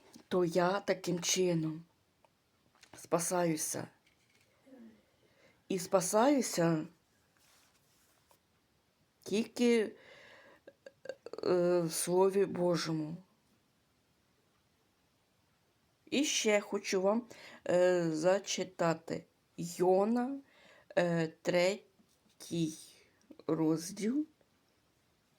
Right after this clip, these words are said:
чет-, з четвертого вірша. Я вам зачитаю. Мгм. «Нехай стане цей день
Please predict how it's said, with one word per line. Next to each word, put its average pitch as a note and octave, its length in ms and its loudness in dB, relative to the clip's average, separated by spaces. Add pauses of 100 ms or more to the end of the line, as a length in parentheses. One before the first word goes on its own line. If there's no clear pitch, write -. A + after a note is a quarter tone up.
(300)
чет-, - 340 -6
з D#3 260 -4
четвертого F#3 760 -2 (220)
вірша. E3+ 460 -6 (1900)
Я F3+ 340 0 (180)
вам E3+ 360 -4
зачитаю. C#3 680 -8 (1500)
Мгм. F3+ 460 -8 (1040)
«Нехай G#3+ 420 0
стане A3+ 400 0
цей G3 240 0
день G#3 340 2